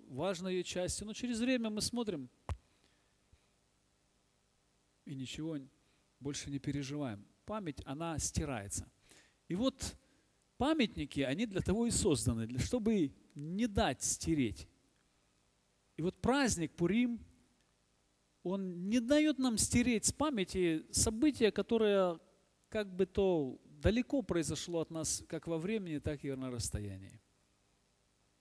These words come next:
Но настолько оно было важным,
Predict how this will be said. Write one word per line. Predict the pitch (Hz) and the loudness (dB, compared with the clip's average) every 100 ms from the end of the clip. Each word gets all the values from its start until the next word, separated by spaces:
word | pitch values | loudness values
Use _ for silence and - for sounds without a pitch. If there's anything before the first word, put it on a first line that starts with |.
| _ _ _ - | _ _ _ -10
Но | 160 220 233 220 196 _ _ | -4 0 2 2 0 _ _
настолько | 170 185 - - 311 294 269 | -6 -2 0 2 2 4 2
оно | 240 262 | 4 2
было | 220 226 202 | 2 2 2
важным, | 160 160 123 104 110 | 4 2 2 -4 -10